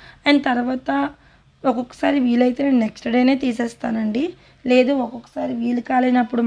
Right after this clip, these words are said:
మాత్రము నేను Saturday తీసుకుంటాను. నాకు next day ఏదైనా పూజ ఉంది అనుకుంటే నేను next డేనే తీసేస్తాను. నాకు అలాంటిది ఏం లేదనమాట. And ఇక్కడ వచ్చేసి పూజ అంతా కంప్లీట్ అయిపోయిందండి. కంప్లీట్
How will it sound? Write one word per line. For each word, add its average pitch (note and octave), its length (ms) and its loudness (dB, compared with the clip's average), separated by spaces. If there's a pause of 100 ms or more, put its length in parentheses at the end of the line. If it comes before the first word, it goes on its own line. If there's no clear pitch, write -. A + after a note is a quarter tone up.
మాత్రము B3 380 0 (420)
నేను B3 160 4 (100)
Saturday B3 360 0 (100)
తీసుకుంటాను. A3 680 -4 (460)
నాకు B3 140 0 (100)
next A3+ 300 -4
day B3 80 2 (220)
ఏదైనా A#3+ 300 2 (120)
పూజ A3+ 220 -4 (140)
ఉంది A#3+ 240 0
అనుకుంటే A3+ 420 -6
నేను C#4+ 220 2
next - 260 -8
డేనే A#3 200 0 (100)
తీసేస్తాను. A3+ 640 -6
నాకు B3 220 -4
అలాంటిది A3 480 0
ఏం A#3 80 0 (100)
లేదనమాట. G#3+ 520 0 (1800)
And C4 160 6
ఇక్కడ A#3 220 -4
వచ్చేసి A#3+ 320 -2 (120)
పూజ B3 280 -6
అంతా A#3 260 0
కంప్లీట్ A3+ 400 -2
అయిపోయిందండి. A3 580 0 (100)
కంప్లీట్ A3+ 360 -4